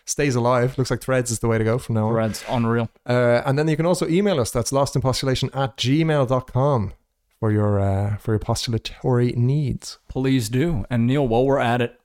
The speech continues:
Speaker 2: do you have a postulation to start?
Speaker 1: I do. We're going back to our old, uh, opener, our mundane opener, and I tried to think of something super mundane.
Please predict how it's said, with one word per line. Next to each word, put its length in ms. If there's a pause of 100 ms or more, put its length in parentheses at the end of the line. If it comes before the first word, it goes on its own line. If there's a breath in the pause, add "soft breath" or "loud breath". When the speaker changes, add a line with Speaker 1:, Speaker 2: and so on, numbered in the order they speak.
(400)
Speaker 2:
do 100
you 60
have 120
a 60
postulation 640
to 40
start? 360 (200)
Speaker 1:
I 100
do. 340
We're 80
going 240
back 220
to 120
our 140
old, 320
uh, 500 (240)
opener, 640
our 100
mundane 540
opener, 360
and 80
I 60
tried 200
to 40
think 160
of 80
something 380 (120)
super 360
mundane. 480